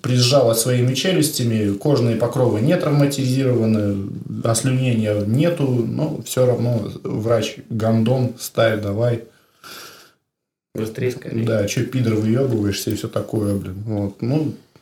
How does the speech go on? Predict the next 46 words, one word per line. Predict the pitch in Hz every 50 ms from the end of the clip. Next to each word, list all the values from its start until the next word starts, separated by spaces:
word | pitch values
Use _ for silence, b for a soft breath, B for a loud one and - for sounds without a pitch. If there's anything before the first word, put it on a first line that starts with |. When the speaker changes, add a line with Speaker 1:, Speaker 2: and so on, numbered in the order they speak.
| _ _ _ _
Speaker 1:
бомбит, | - 113 110 101 123 139 147 175 180 165 135 110 -
да, | 113 101
три | 90 - - 127 120 101
уже. | 98 95 90 87 92 101 B B B B B B B B B B
Вот. | 95 101 104 104 101 98 92 -
Ну, | - 127 127
просто | 123 143 143 131 - - 123 117 113 113 110 104 101 101 - - - - -
как | - 151 139 -
ещё | 135 - - - 147
людям | 143 147 135 127 120 123
объяснить, | 123 127 135 147 147 - 185 156 -
что | - - 120
вы | 110 123 123
не | 123 123
понимаете, | 127 143 139 147 170 190 202 156 123 - -
что | - - - 120
вы | 117 123 123
сейчас | - 117 - - 139 117 117 -
свой | - 131 139 143 131 117
организм | 110 110 120 127 135 175 202 175 139 117 110
вот | 110 117 117
этой | 139 127 - 107 107
данной | 110 131 131 120 113 104 101
прививкой, | - 110 113 123 175 208 208 - - 101
то | 101 110
есть | 107 101 -
вы, | 123 180 220
мы, | 170 185 240 226 139 120 120 - - -
что | - 226
такое | 214 190 - - 165 151
прививка? | 147 143 147 147 139 - - -
Прививка — | - - 180 226 247 - - 156
это | 147 143 143 110
в | 120
малых | 151 175 170 147 123 117 123
дозах | 147 190 190 143 123 104 - -
количество | 123 120 131 139 143 - - - 120 117
вируса, | 110 107 110 131 147 151 131 113 - - -
которое | - 110 - 147 - 117 110
вводится | 110 107 120 151 175 170 - - -
тебе | - 113 127 131
в | 120 120
организм | 110 104 120 120 127 151 175 170 135
для | 110 101
того, | - 113 107 107
чтобы | 107 - 104 101 98